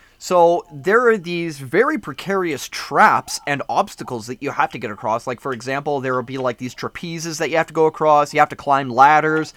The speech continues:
and you have to, like, jump across these small ravines to get across to certain areas. Those are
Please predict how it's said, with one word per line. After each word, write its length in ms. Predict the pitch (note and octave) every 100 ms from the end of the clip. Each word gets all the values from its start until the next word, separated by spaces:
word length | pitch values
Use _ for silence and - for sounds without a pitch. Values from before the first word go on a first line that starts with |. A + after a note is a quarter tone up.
| _ _ _
and 120 | D3+
you 60 | D3+
have 100 | C#3+
to, 160 | C#3+
like, 200 | C3+ B2
jump 220 | A#2+ D#3 C#3+
across 360 | - D3+ C#3
these 160 | D3 -
small 340 | - D#3 D3+
ravines 600 | D#3 B2+ C#3 D3 D3 C#3
to 80 | D3+
get 160 | B2+ C#3+
across 360 | - C#3+ C#3+
to 80 | D3+
certain 220 | C#3 -
areas. 360 | D3+ D#3+ E3 - _ _ - _ -
Those 580 | A#2+ F#3+ C#4+ E4 - - _ _ -
are 320 | B2+ C3+ B2+